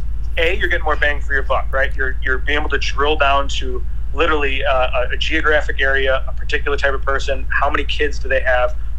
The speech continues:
What is their ta-, you know, what, what kind of income bracket are they in? You know, being online, you're able to drill down so deep into those details. Um, so you're, you're getting more bang for your buck on the dollar side.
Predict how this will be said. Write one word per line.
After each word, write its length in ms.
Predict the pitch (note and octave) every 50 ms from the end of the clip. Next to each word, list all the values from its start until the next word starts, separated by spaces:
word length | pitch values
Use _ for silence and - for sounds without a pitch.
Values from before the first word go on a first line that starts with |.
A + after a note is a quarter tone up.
| - -
What 200 | B2+ C#3 D#3 -
is 100 | - -
their 180 | D#3+ C#3+ C#3 C3
ta-, 360 | - - C#3 C3+ C3 - -
you 100 | - B2+
know, 80 | A#2+ A#2
what, 180 | A#2 C3 C3+ - -
what 160 | C#3+ C#3 -
kind 120 | C#3 C#3
of 100 | B2+ - - D3
income 300 | D3 C#3+ - D3 C#3 C3+
bracket 380 | - C3+ C#3 C#3 C#3 - -
are 120 | C3 B2+ B2+
they 160 | B2+ B2+ B2+
in? 160 | C3 C3 - - - - - - - -
You 60 | -
know, 80 | B2 A#2+
being 320 | - - D#3 E3 F3 E3
online, 600 | D3+ C#3+ C#3 C3+ C3+ C#3+ C#3+ C#3 C3 - - - - - - - - -
you're 140 | - - -
able 120 | C#3+ -
to 80 | - -
drill 220 | - - C#3 C3+
down 260 | C3+ C3+ C3 C3 B2+ B2
so 220 | - - C#3 C3+
deep 320 | B2+ - - C3 C3 -
into 140 | C3+ B2 A#2+
those 200 | B2 B2+ B2 B2
details. 580 | - C3+ D3 D3+ - C#3+ C3+ A#2+ A#2+ A#2+ - - - - - - - - - - -
Um, 320 | B2+ B2 B2 B2 B2 - -
so 160 | - - -
you're, 280 | C#3+ C3+ C3+ C3+ C3+ -
you're 160 | - - F3 -
getting 220 | - D3+ C#3 C#3
more 140 | C3+ C#3 C3
bang 260 | - C#3+ C#3+ C#3 -
for 120 | - -
your 80 | C#3 B2
buck 200 | - C3 C3 -
on 100 | C3+ B2
the 60 | -
dollar 280 | - B2+ C3 C#3 C#3 C3
side. 360 | - - B2+ A#2+ B2 B2 -